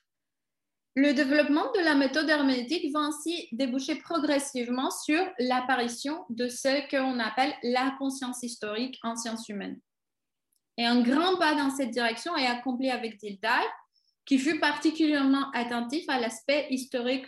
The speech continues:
de la compréhension. Il remarqua tout d'abord qu'avec les lumières germanophones, euh, qu'on appelle l'Aufklärung, euh, l'exégèse biblique s'émancipe du dogme. Et, euh, comme, euh, comme le dit Gadamer, à partir du moment où,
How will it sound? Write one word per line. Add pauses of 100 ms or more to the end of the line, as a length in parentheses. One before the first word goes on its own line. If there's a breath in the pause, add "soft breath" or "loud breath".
de
la
compréhension. (960)
Il
remarqua (100)
tout
d'abord
qu'avec
les
lumières
germanophones, (260)
euh,
qu'on
appelle
l'Aufklärung, (640 soft breath)
euh,
l'exégèse
biblique
s'émancipe (380)
du
dogme. (1300)
Et,
euh,
comme,
euh,
comme
le
dit
Gadamer,
à
partir
du
moment
où,